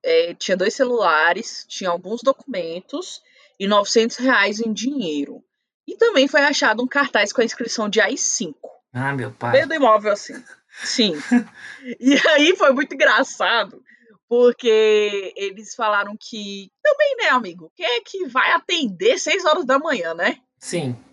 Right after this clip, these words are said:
Speaker 1: <laughs> Os policiais falando, né, que eles tocaram a campainha, chamaram e não foi atendido. Então, eles tiveram que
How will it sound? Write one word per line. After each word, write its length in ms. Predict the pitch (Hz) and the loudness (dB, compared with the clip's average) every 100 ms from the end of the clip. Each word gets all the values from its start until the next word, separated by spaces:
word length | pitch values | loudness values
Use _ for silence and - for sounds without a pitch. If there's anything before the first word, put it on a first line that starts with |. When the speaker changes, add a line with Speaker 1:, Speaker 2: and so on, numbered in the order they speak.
| _ - | _ -16
Speaker 1:
<laughs> 840 | - - - 302 - - - - | -6 -4 -2 -2 -2 -2 -2 2
Os 200 | 247 254 | 2 2
policiais 580 | 262 254 277 277 220 262 | 2 2 0 2 2 2
falando, 480 | 240 240 220 180 165 | 2 4 4 2 2
né, 160 | 208 | 0
que 80 | 240 | 0
eles 180 | 196 - | -4 -4
tocaram 360 | 226 214 302 | -4 0 0
a 40 | 254 | 0
campainha, 600 | 247 220 240 190 165 190 | -2 0 -2 -2 -8 -10
chamaram 520 | - 226 226 170 196 | -2 -2 0 0 0
e 40 | 196 | -4
não 180 | 190 | -6
foi 140 | 220 214 | -2 -2
atendido. 500 | 214 254 262 180 147 | -2 -4 -8 -8 -14
Então, 180 | _ 170 | _ -14
eles 120 | 180 | -12
tiveram 320 | - 180 180 | -6 0 0
que 280 | - 208 190 | 0 -10 -12